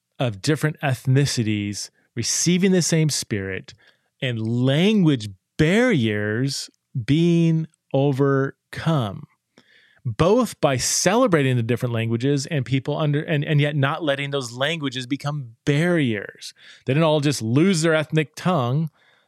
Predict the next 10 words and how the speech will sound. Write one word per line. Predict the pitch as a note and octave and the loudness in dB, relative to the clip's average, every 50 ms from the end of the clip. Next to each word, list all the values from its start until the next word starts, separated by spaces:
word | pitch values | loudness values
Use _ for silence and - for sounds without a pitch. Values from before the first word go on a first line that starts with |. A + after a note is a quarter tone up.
| _ _ _ _ - | _ _ _ _ -4
They | C3 B2+ C3 B2+ C#3 - _ _ _ _ _ _ | -4 -2 -2 -4 -8 -14 _ _ _ _ _ _
heard | - - - A#3 C4 B3 D#3+ B2 A2+ A2+ D3+ F3+ E3 - _ _ _ _ _ _ _ _ _ _ _ _ | -14 -4 0 2 2 4 2 2 0 0 -2 -4 -6 -10 _ _ _ _ _ _ _ _ _ _ _ _
what | - B2+ C3 | -2 0 0
was | C3+ A#2+ G#2+ | 0 0 0
being | A#2 B2+ B2 A#2 | 0 0 0 -2
spoken | - - - B2 A2+ A2 - A#2+ A#2 - - | -2 0 0 0 0 0 -2 -4 -4 -4 -2
in | - G#3 B3 C4+ C4 B3 F#3+ | 0 0 2 2 2 2 2
their | C#3 B2 A#2+ | 2 0 0
own | A2 A2 A2 A2 A2 - | 0 -2 -2 -4 -6 -6
ethnic | - A#2 A2 - - A2+ G#2+ A2 - - - | -6 -6 -6 -6 -6 -6 -6 -6 -8 -12 -20